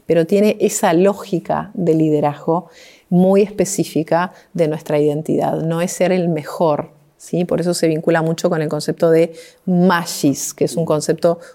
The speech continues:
muy ignaciano también, dar el más. Pero no es dar el más en cuanto a un parámetro absoluto al que tengo que llegar o porque tengo que ser el mejor,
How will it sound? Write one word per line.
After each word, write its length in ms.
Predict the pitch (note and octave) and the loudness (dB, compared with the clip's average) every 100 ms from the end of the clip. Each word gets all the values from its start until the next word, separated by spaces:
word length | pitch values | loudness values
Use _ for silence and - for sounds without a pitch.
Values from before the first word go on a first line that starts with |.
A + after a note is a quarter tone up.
| _ | _
muy 240 | F3 F3+ | 0 2
ignaciano 800 | F3+ E3 D3+ C#3+ - F#3 D3 D3 | 2 2 -2 -4 -2 -2 -2 -4
también, 320 | D3+ D3+ D#3 D#3 - _ | -4 -4 -4 -6 -14 _
dar 560 | E3+ F3 F#3+ B3 A3 - | 0 2 2 0 -2 -2
el 260 | E3 C#3+ D3+ | 0 2 2
más. 520 | D#3+ D#3 - - - - - _ - | 0 -2 -4 -8 -10 -20 -20 _ 0
Pero 200 | E3 E3 | 2 2
no 100 | G3+ | 4
es 80 | |
dar 160 | A#3 G#3+ | 4 4
el 180 | F3 E3 | 4 2
más 340 | F3+ G3+ - | 2 0 2
en 120 | A3 | 2
cuanto 340 | F3 E3 E3 D#3 | 2 0 2 2
a 60 | |
un 180 | D#3+ F#3+ | 2 2
parámetro 640 | F3 D#3+ E3+ F#3 F3+ E3 D3 | 2 0 2 0 0 0 2
absoluto 880 | D#3 D#3 - D#3+ E3 F3+ F3+ F#3+ - | 0 -2 -2 2 4 4 4 2 2
al 180 | E3+ D#3 | 0 0
que 140 | D#3 | 0
tengo 340 | D#3+ F3 F3 E3 | 2 2 0 0
que 120 | D#3 | -2
llegar 420 | - D#3 E3 E3+ - - _ | 0 2 2 0 -8 -20 _
o 160 | F3 E3+ | 0 2
porque 340 | E3+ E3 D#3 | 2 2 0
tengo 320 | E3 F#3 F3+ | 2 2 2
que 80 | E3 | 0
ser 220 | - E3 | 0 0
el 120 | E3 | 0
mejor, 600 | D#3+ C#3+ - F3 D3 - | -2 -6 -2 0 0 -2